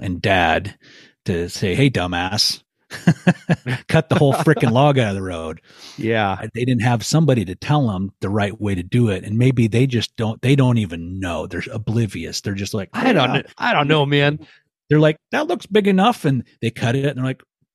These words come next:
Speaker 1: they barely squeak through. And it's like, "Huh, we made it." You know?
Speaker 2: Yeah.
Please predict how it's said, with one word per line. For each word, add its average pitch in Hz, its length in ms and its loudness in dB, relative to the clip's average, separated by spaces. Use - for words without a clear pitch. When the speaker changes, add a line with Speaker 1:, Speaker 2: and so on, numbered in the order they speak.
Speaker 1:
they 131 120 -2
barely 135 400 2
squeak 123 300 0
through. 135 140 0
And 127 80 2
it's 117 80 -6
like, 123 120 -8
"Huh, 381 240 -2
we 196 120 -4
made 311 240 -2
it." - 160 -8
You 127 100 0
know? 139 200 2
Speaker 2:
Yeah. 131 420 -2